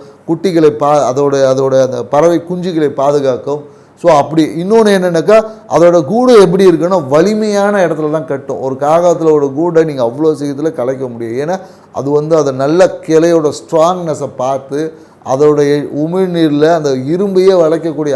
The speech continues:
ஆற்றல் இருக்கு. அதனால தான் காகத்தோட கூண்டு, அஹ், ம், பார்த்துருந்தீங்கன்னா அதுல நிறைய இரும்பு கம்பிகளை கொண்டு நல்லா முறுக்கி ஒரு ஸ்ட்ராங்கான ஒரு கட்டமைப்பை அமைக்கக்கூடிய ஒரு விஷயம் காகத்திற்கு. So இதை நாம உணவளிக்கும் போது அந்த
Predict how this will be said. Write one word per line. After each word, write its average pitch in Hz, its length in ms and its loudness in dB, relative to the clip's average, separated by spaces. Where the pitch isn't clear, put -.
ஆற்றல் 135 260 -4
இருக்கு. 127 200 -4
அதனால 147 220 -2
தான் 165 240 -4
காகத்தோட 151 580 0
கூண்டு, 151 260 0
அஹ், 127 360 0
ம், 135 200 -12
பார்த்துருந்தீங்கன்னா 143 680 0
அதுல 131 240 -4
நிறைய 151 240 -2
இரும்பு 170 260 -4
கம்பிகளை 143 500 -4
கொண்டு 120 280 -6
நல்லா 147 360 -2
முறுக்கி 139 300 -6
ஒரு 127 160 -6
ஸ்ட்ராங்கான 175 880 0
ஒரு 147 220 0
கட்டமைப்பை 147 680 -4
அமைக்கக்கூடிய 117 500 -10
ஒரு 110 200 -10
விஷயம் 151 280 -8
காகத்திற்கு. 131 600 -4
So 165 100 0
இதை 202 280 6
நாம 208 300 2
உணவளிக்கும் 202 640 4
போது 156 240 2
அந்த 180 380 0